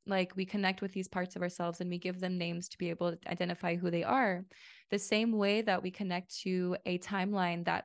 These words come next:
perhaps is a being existing in the fifth, sixth, seventh dimension or higher,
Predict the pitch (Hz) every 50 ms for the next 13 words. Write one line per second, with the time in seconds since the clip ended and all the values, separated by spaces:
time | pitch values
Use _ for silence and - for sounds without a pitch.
0 | _ - 196 190 185 175 170 170 - - - - - - 185 175 - - - 190
1 | - 180 180 180 175 165 - 175 - - 185 175 175 170 - - - 185 185 185
2 | _ - - - - 185 180 - - - - - 185 180 175 180 175 175 175 -
3 | - - - 190 180 175 180 185 - 180 175 165 170 175 - 202 214 254 254 214
4 | 185 175 175 180